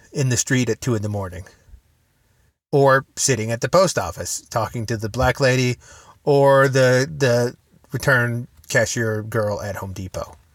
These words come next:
And there's no way to live your life. You, you will, that's a, you will spiral and spiral and spiral and spiral and spiral, and you will never get anywhere. And, um, that's because you have to, you have to walk through the door,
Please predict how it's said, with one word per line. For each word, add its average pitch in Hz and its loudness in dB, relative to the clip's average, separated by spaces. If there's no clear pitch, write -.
And 120 -2
there's 113 0
no 131 6
way 127 4
to - -6
live 107 -4
your 104 -4
life. 90 -6
You, 113 -2
you 127 0
will, 117 2
that's 120 0
a, 127 -4
you 135 0
will 120 -2
spiral 160 4
and 117 -4
spiral 156 4
and 151 2
spiral 143 4
and 135 0
spiral 131 4
and 131 0
spiral, 107 0
and 110 -2
you 104 -2
will 104 0
never 117 4
get 123 2
anywhere. 95 -4
And, 110 4
um, 104 0
that's 131 2
because 139 0
you 143 2
have 170 4
to, 180 2
you 160 0
have 165 2
to 175 2
walk 170 4
through 175 2
the 156 2
door, 143 4